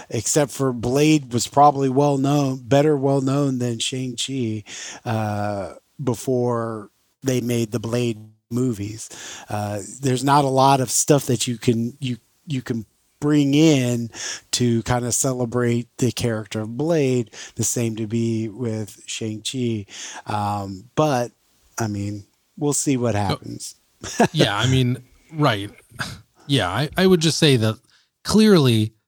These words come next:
Speaker 2: somebody at Marvel feels, uh, differently, that they have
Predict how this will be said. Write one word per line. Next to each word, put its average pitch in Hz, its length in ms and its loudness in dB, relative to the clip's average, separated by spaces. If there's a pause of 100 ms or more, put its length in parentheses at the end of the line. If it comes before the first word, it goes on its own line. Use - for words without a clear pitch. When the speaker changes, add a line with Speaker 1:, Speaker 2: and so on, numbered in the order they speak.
Speaker 2:
somebody 151 400 4
at 110 60 -2
Marvel 117 480 4
feels, 101 640 0
uh, 101 300 -2
differently, 85 680 -6
that 117 320 -2
they 127 200 0
have 110 440 -2